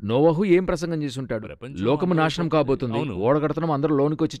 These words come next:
Speaker 1: చేరండి."
Speaker 2: అవును.
Speaker 1: అప్పుడు నోవాహు వెర్రివాడా కాదా?
Speaker 2: ఆ,
Speaker 1: ఆ
Speaker 2: అంటే
Speaker 1: రోజున్న
Speaker 2: ఆ
Speaker 1: వారికి
Speaker 2: దినంలో ఉండేవారికి నోవా ఒక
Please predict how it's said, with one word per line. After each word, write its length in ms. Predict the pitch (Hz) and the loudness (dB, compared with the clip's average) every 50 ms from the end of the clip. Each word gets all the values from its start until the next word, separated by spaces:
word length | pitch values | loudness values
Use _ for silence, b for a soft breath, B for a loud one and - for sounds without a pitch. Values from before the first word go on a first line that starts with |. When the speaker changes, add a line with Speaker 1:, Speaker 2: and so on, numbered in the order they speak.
| - | -2
Speaker 1:
చేరండి." 300 | 139 120 113 117 107 98 | -2 -2 -2 -2 -4 -6
Speaker 2:
అవును. 140 | 107 - - _ _ - | -8 -10 -12 _ _ -10
Speaker 1:
అప్పుడు 180 | 107 101 123 127 | -6 -4 -2 -2
నోవాహు 380 | 117 117 135 147 160 147 131 | 0 0 2 2 0 0 -2
వెర్రివాడా 420 | 127 117 123 135 151 156 156 151 160 | -2 -2 0 0 0 0 0 0 -2
కాదా? 320 | 160 143 131 120 123 123 - _ _ _ - | -2 -4 -4 -4 -6 -10 -12 _ _ _ -20
Speaker 2:
ఆ, 220 | 90 87 85 82 - | -20 -20 -16 -10 -6
Speaker 1:
ఆ 100 | 98 110 | -4 0
Speaker 2:
అంటే 120 | 139 151 | 4 4
Speaker 1:
రోజున్న 280 | 156 151 135 160 156 156 | 4 4 4 2 2 2
Speaker 2:
ఆ 20 | |
Speaker 1:
వారికి 260 | 151 156 151 151 - | 2 2 2 0 -2
Speaker 2:
దినంలో 180 | - 180 175 175 | -4 -8 -8 -8
ఉండేవారికి 680 | 160 156 151 160 160 156 160 160 156 - 208 214 208 | -10 -8 -8 -6 -6 -6 -8 -10 -10 -14 -14 -14 -12
నోవా 360 | 180 156 143 147 156 170 170 | -10 -8 -6 -6 -4 -4 -4
ఒక 260 | 165 151 143 127 - | -4 -4 -6 -6 -6